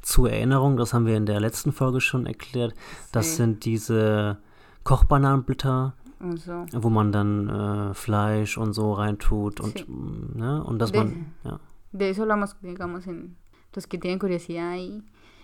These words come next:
Speaker 2: se pasan ahí por el anterior
Speaker 1: <laughs>
Speaker 2: capítulo si no lo han escuchado.
Speaker 1: Genau.
Speaker 2: Em, sí. Digamos que también para Navidad, digamos que el veinticuatro y el veinticinco, eh, bueno, tamales, también se come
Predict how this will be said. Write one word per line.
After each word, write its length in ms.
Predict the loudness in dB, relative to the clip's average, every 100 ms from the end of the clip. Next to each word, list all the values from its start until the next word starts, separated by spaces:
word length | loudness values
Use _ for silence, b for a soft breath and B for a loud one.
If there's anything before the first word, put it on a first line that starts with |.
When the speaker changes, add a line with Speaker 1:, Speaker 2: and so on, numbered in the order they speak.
| b
Speaker 2:
se 140 | -14 -2
pasan 280 | 0 0
ahí 140 | 0 -2
por 180 | -4 -6
el 100 | -6
anterior 520 | -6 -6 -6 -6 -2
Speaker 1:
<laughs> 420 | 0 4 4 2
Speaker 2:
capítulo 120 | -2 -4
si 100 | -4
no 40 | -6
lo 40 |
han 100 | -6
escuchado. 560 | -8 -10 -14 -10 -12 -12 -16
Speaker 1:
Genau. 260 | -4 -2 -2
Speaker 2:
Em, 220 | -2 -8 -12
sí. 380 | -12 -8 -8 -8 B B B B
Digamos 260 | -4 0 0
que 100 | 0
también 680 | 0 0 0 -2 -2 -4 -4
para 180 | -4 -4
Navidad, 600 | -2 -4 -4 -6 -4 -4
digamos 260 | -4 -6 -4
que 80 | -2
el 60 |
veinticuatro 920 | 0 -2 -4 -6 -2 0 0 -4 -4 -8 B B B B B B
y 140 | -4 -2
el 80 |
veinticinco, 960 | 0 0 -2 -4 -2 -2 -2 -2 -4 -10 -6
eh, 400 | -2 0 -2 -2
bueno, 200 | 0 -2
tamales, 840 | -2 2 2 2 2 0 0 -6 -20 _
también 220 | -4 -2
se 80 | 0
come 600 | 0 0 -2 -4 -8 -12